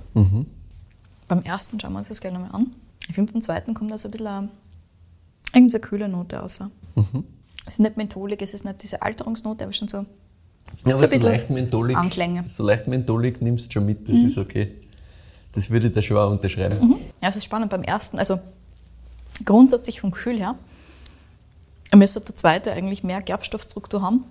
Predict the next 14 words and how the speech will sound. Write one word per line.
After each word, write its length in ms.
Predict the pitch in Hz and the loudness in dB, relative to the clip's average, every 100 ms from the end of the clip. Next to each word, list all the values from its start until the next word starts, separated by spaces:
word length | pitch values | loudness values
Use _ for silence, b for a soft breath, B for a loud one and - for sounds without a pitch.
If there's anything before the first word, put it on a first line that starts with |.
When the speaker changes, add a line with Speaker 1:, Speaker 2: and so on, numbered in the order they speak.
| - - | -12 -6
Speaker 2:
tut 140 | 208 | -2
aber 140 | 185 | -2
nicht. 160 | 175 170 - - - - - | -4 -10 -16 -20 -20 -20 -6
Und 80 | 208 | -2
der 80 | 185 | 2
erste 200 | 208 196 | 0 0
hat 60 | 202 | -4
mehr 120 | 185 | -6
Gerbstoffstruktur, 760 | 190 - 240 - - - 262 269 - - - - - - - - | -6 -6 -8 -10 -14 -4 -4 -4 -8 -20 -20 -20 -20 -16 -10 -2
der 120 | 175 | 0
zweite, 400 | - 180 180 196 - B B B B B B B B - | 0 0 0 -4 -6 B B B B B B B B 4
ähm, 260 | 196 190 - | 6 4 2
mehr 160 | 180 | 0
Alkohol, 420 | 165 196 226 254 | 0 0 2 2